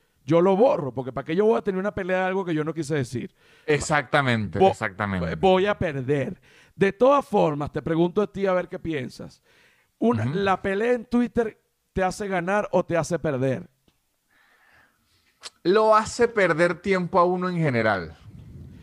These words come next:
Speaker 1: Sí, pero números tampoco ganas.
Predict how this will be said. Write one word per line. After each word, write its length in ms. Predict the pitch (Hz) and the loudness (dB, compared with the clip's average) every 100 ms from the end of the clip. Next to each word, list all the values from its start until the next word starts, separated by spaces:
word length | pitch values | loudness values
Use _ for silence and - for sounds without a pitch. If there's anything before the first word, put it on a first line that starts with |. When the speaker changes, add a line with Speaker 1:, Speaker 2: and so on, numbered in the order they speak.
| - | -20
Speaker 1:
Sí, 160 | - 196 | -6 -4
pero 180 | 170 147 | -2 -2
números 380 | 156 214 285 - | -2 0 -2 -2
tampoco 680 | 165 143 165 170 - 147 | -4 2 6 6 4 -2
ganas. 720 | 147 175 151 95 - - - | 0 0 -2 -8 -16 -20 -20